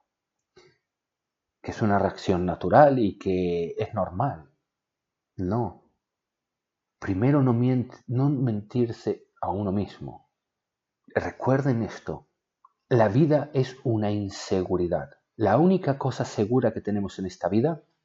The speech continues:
es que cambia constantemente.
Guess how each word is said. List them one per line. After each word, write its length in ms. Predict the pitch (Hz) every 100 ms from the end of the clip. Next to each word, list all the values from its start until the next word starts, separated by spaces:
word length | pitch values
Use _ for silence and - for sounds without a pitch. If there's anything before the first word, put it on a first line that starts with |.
| _ _ _ _ _ - -
es 140 | 113 -
que 220 | - -
cambia 640 | 104 98 95 78 - - _ _ _
constantemente. 1080 | - - - - 95 95 90 85 71 -